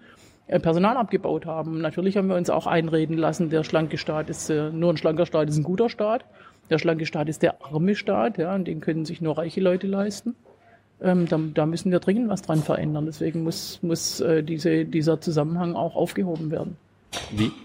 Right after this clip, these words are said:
Speaker 1: Ich hab die, die Schuldenbremse für einen Fehler gehalten, ähm, schon immer. Und ich meine, wir müssen die wieder auflösen.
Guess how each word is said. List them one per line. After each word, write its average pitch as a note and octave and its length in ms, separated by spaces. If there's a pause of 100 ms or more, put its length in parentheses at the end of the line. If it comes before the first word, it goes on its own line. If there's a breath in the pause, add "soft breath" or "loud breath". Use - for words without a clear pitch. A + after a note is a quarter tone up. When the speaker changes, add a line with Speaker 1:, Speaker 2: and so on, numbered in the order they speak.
(600)
Speaker 1:
Ich - 180
hab - 180
die, F3+ 120
die D#3 220
Schuldenbremse F#3 560
für F#3+ 80
einen F3 100
Fehler F#3 240
gehalten, D#3+ 500
ähm, E3+ 760
schon E3 200
immer. G#3 300
Und F3+ 220 (100)
ich C#3 140
meine, E3 260
wir F3+ 100
müssen F3 240
die F3 120
wieder E3+ 160
auflösen. E3+ 480